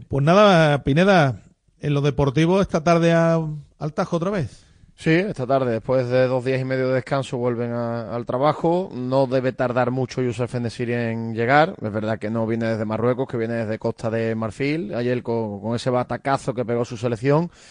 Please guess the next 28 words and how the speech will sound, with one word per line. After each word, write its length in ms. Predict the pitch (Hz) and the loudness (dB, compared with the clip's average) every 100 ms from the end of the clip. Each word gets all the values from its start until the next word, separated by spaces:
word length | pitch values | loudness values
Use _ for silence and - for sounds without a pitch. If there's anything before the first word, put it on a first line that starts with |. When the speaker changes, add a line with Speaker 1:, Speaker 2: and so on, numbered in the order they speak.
| - - - - | -20 -20 -20 -6
Speaker 2:
Y 160 | 135 | 0
luego, 280 | 131 139 139 | 4 4 4
pues, 180 | 147 143 | 2 0
se 120 | 143 | 0
va 100 | 123 | 0
a 20 | |
encontrar, 460 | 131 127 131 135 135 | -2 -4 0 2 4
eh, 840 | 135 131 131 127 127 80 123 127 | 4 4 4 2 0 0 0 2
eh, 60 | 127 | 0
con 380 | - 135 131 127 | 4 6 6 4
más 300 | 127 131 123 | 2 0 0
delanteros 500 | 131 127 - 147 139 | -2 -2 0 2 2
para 180 | 131 127 | 0 0
poder 240 | 127 123 | 0 -2
contar. 460 | - 123 147 156 165 | -2 -4 0 0 0
Vamos 220 | 135 123 | 0 0
a 20 | |
ver 160 | 123 117 | 0 -2
qué 100 | 123 | -4
pasa 300 | 123 117 123 | -4 -6 -4
con 240 | 120 117 | -2 -2
Boceni, 420 | 113 - 143 156 | -4 -2 0 0
con 160 | 135 127 | -2 -2
este 600 | 117 127 120 120 117 113 | -2 0 2 2 2 2
Speaker 1:
Oye, 140 | 175 | 2
por 160 | 120 139 | 4 6
Speaker 2:
futbolista. 260 | 170 208 180 | 6 6 4
Speaker 1:
cierto, 200 | 156 | 2